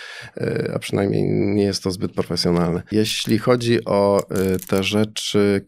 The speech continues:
które są, e, na przykład w naszym przypadku instrukcjami produktowymi, e, pewne, e, regulacje prawne dalej będą wymuszać na dostawcach,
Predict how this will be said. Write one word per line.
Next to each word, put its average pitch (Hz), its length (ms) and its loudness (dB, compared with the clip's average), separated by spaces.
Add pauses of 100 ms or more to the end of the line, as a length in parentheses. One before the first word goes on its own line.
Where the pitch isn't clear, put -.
(380)
które 104 320 2
są, 95 480 0
e, - 260 0 (100)
na 117 140 0
przykład - 340 -4
w - 20 -4
naszym 104 260 0
przypadku - 640 -4
instrukcjami 104 800 -2
produktowymi, 98 760 0 (480)
e, 90 160 0
pewne, 101 920 0
e, 104 400 2
regulacje 107 500 0
prawne 107 500 -2
dalej 113 340 0
będą 101 500 -2
wymuszać 101 680 -2
na 98 260 2
dostawcach, 92 760 -2